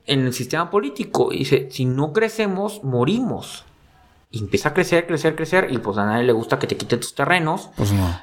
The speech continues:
Speaker 1: Y se crea una guerra, y se comienza la guerra, pero la intención de Hitler era implementarlo a nivel mundial.
Speaker 2: Lo del nazismo vino después.
Speaker 1: No, o sea, el, el nazismo es eso.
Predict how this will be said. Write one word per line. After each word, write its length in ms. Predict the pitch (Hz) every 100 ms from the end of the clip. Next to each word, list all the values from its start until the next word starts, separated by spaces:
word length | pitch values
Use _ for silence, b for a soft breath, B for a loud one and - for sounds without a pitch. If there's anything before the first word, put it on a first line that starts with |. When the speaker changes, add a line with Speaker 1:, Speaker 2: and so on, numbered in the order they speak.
| -
Speaker 1:
Y 100 | 113
se 140 | 113
crea 100 | 123
una 140 | 147 202
guerra, 400 | 226 208 202 196
y 60 |
se 140 | - -
comienza 280 | 117 120
la 120 | 151 175
guerra, 420 | 190 180 175 170 B -
pero 120 | 147
la 80 | 139
intención 340 | 143 139 160
de 60 | 214
Hitler 440 | 214 190 208 190
era 60 | 180
implementarlo 640 | 190 185 165 135 127 147
a 40 | 175
nivel 240 | 151 139
mundial. 480 | 160 147 175 - - - _ b b b b - -
Speaker 2:
Lo 300 | 120 120 120
del 180 | 120
nazismo 520 | 120 117 143 139 147 135
vino 300 | 131 127 113
después. 680 | 95 - - - - - - _ _
Speaker 1:
No, 460 | - 165 226 247 160
o 80 | 139
sea, 160 | 160 170
el, 200 | 123 151
el 200 | 156 165
nazismo 720 | 170 165 - 208 220 226 214 202
es 160 | 196
eso. 500 | 220 226 - 123 -